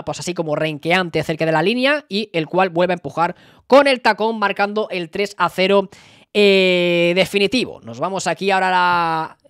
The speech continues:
El cronómetro nunca lo paro, macho, soy gilipollas. Nos vamos aquí a la pantalla para evaluar un poquito más,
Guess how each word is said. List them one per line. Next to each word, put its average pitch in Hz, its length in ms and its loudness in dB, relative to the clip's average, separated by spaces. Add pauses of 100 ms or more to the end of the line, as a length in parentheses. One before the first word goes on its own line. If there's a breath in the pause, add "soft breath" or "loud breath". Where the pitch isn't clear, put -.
El 143 180 -14
cronómetro 160 340 -8
nunca 151 180 -6
lo 135 80 -6
paro, 127 200 -12
macho, 123 200 -14
soy 139 160 -8
gilipollas. 113 520 -12 (500 soft breath)
Nos 202 160 -4
vamos 262 220 -2
aquí 254 240 -4
a 240 80 0
la 226 280 0
pantalla 311 600 0
para 185 400 -2
evaluar 185 320 -2
un 202 100 -4
poquito 185 380 -2
más, 196 280 -2